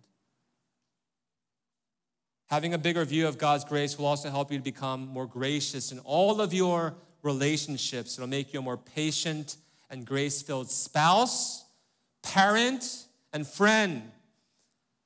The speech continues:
Because how can you treat others poorly without grace when you know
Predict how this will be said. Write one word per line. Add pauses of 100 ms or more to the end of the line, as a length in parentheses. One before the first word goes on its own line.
(180)
Because
how
can
you
treat
others
poorly
without
grace
when
you
know